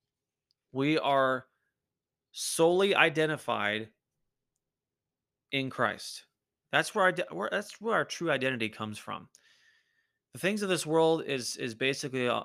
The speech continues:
basically about titles and stature. You go down the list.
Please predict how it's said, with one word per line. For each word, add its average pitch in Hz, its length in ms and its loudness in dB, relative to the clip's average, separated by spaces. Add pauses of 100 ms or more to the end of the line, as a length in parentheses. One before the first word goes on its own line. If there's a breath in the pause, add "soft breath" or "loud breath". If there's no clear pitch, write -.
basically 143 380 0
about 117 320 2
titles 147 680 0 (880)
and 113 540 -4
stature. 143 800 2 (2500 soft breath)
You 151 160 -4
go 151 200 0
down 139 220 4
the 120 80 -2
list. - 440 -2